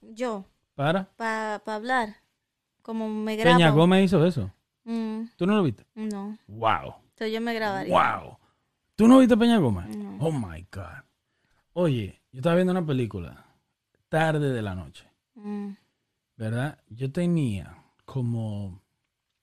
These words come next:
Speaker 2: catorce o quince años.
Speaker 1: Ujú.
Speaker 2: ¿Verdad? Y de repente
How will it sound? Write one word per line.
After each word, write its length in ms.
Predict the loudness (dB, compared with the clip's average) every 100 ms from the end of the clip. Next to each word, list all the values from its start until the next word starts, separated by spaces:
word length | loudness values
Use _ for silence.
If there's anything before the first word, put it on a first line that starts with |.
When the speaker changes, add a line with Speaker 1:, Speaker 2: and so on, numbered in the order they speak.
| _ _ _ _ _ _ _ _
Speaker 2:
catorce 400 | -6 -2 0 2
o 80 | 2
quince 300 | 0 -2 -2
años. 260 | -6 -12 -20 _ _
Speaker 1:
Ujú. 360 | -12 -10 -10 -12 _ _ _ -12
Speaker 2:
¿Verdad? 280 | -8 -8 -10 _ _ _ _ _ _ _ _ _ -4
Y 680 | -2 0 0 -2 -4 -8 -14 -20 _ _ _ _ _ _ _ _ _ _ _ _ _ _ -8
de 160 | -2
repente 640 | 0 2 2 2 0 -4